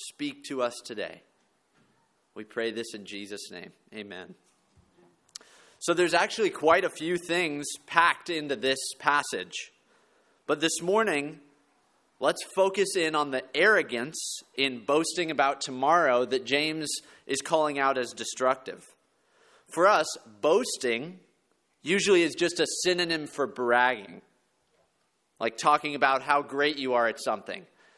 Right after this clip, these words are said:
So if I were to say, "Yo, check me out, I can do a backflip.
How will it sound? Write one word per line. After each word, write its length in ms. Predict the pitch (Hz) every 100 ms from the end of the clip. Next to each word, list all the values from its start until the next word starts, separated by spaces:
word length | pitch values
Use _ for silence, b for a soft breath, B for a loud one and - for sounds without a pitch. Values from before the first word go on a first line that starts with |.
| b
So 120 | - 127
if 100 | 135
I 140 | 135
were 100 | 135
to 80 | 123
say, 380 | 143 127 120 110 b b b b b _ _ _ _
"Yo, 180 | 147 156
check 340 | - 170 -
me 160 | 165 165
out, 200 | 160 156
I 100 | 165
can 140 | 175
do 80 | 165
a 60 | 139
backflip. 600 | 135 160 - 156 120